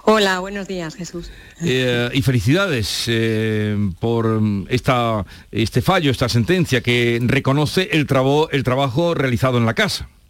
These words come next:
Speaker 1: Muchísimas gracias. La verdad que muy contenta y muy feliz. <laughs>
Speaker 2: Eh, ¿cómo decidió, mm, ir a por esta, en fin, este reconocimiento,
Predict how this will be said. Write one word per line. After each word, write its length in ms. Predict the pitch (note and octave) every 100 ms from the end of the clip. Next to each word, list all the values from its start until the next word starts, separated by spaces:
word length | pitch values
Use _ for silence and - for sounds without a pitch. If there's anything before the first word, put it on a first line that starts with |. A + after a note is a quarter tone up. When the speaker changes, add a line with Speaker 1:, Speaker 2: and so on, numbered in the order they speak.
| _ _ _ _ _ _ _ _ _ _ _ - - -
Speaker 1:
Muchísimas 440 | F#3+ G3 A3 F3+
gracias. 380 | E3 E3+ D#3 D3 - E3
La 60 |
verdad 240 | D#3 D#3 E3
que 80 | E3+
muy 100 | D#3+
contenta 340 | E3 E3+ E3
y 20 |
muy 120 | E3 D#3
feliz. 300 | D#3 D3 C#3 _ - - -
<laughs> 540 | G3+ - F3 D#3+ - -
Speaker 2:
Eh, 560 | C#3 C#3+ D3+ D3 D3 C#3 C#3 C3 - - - -
¿cómo 380 | F3+ G3+ G3+ F3+
decidió, 600 | C#3 E3 E3 D3 G3 F3 A#2 A#2 A#2 A#2
mm, 600 | A#2+ A2+ A2 G#2+ G2+ G2 -
ir 200 | F3 D#3+
a 120 | C3
por 380 | A#2 B2+ A#2+ A#2+ G#2+ - -
esta, 760 | - C#3+ - C3+ A#2+ A#2 A2 G#2+
en 340 | G#2 G2+ A#2+ G#2+
fin, 140 | G3
este 160 | E3+ D#3+
reconocimiento, 1000 | C#3+ C#3+ C#3 C3+ D3+ F#3 F3+ F3 G3+